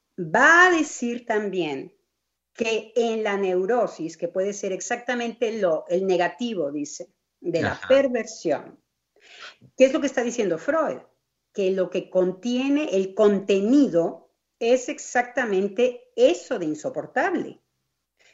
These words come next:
Speaker 1: que en la perversión pasa al acto y que en la neurosis puede ser un síntoma, si estamos hablando de una neuros-, de una neurosis, para Freud, él dice,
Speaker 2: Ujú.
Speaker 1: bueno, si comenzamos a tener rituales obsesivos, a lavarnos las manos,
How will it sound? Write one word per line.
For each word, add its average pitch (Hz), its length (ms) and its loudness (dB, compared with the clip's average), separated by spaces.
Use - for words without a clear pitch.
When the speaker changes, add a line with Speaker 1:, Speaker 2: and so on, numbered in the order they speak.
Speaker 1:
que 190 100 0
en 175 80 6
la 175 140 4
perversión 180 720 2
pasa 170 300 -4
al 269 80 -4
acto - 520 -8
y 202 80 -4
que 220 100 0
en 185 80 6
la 185 120 2
neurosis 220 840 2
puede 240 300 2
ser 262 180 -6
un 294 80 0
síntoma, 226 580 -6
si 226 120 -10
estamos 196 300 -4
hablando 185 280 0
de 202 100 0
una 226 120 -4
neuros-, 233 500 -2
de 185 100 -2
una 185 360 2
neurosis, 220 800 -2
para - 200 -4
Freud, 185 340 2
él 170 100 0
dice, 190 160 -2
Speaker 2:
Ujú. 180 60 2
Speaker 1:
bueno, 220 200 0
si - 120 -4
comenzamos 196 480 0
a 196 80 -4
tener 202 400 4
rituales 190 520 0
obsesivos, 180 760 -2
a 170 40 2
lavarnos 175 360 4
las 175 200 2
manos, 170 600 2